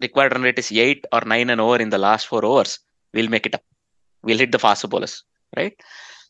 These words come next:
It more or less was according to plan if you're an England player. And, I mean, we all talk about that one over, right, where Naseem Shah beat, uh, Buttler four times. Then he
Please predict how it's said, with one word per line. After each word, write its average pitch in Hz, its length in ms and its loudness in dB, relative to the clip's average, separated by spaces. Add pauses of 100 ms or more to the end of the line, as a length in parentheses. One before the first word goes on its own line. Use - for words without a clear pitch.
(500)
It 156 160 -4
more 214 160 6
or 233 60 6
less 214 200 2
was 175 200 -2
according 139 340 2
to 123 80 -4
plan 117 220 0
if 110 100 -6
you're 110 140 -2
an 104 60 -8
England 107 300 -4
player. 101 280 2 (560)
And, 120 260 0 (320)
I 131 60 0
mean, 135 200 2
we 131 100 4
all 147 180 8
talk 135 220 4
about 123 220 4
that 117 160 2
one 113 220 2
over, 117 440 6
right, 95 340 -2
where 98 240 0 (580)
Naseem 120 240 -2
Shah 120 180 2
beat, 104 360 -2 (240)
uh, 95 180 0
Buttler 101 320 2
four 170 240 4
times. 208 380 -2
Then 123 220 -2
he 123 240 -6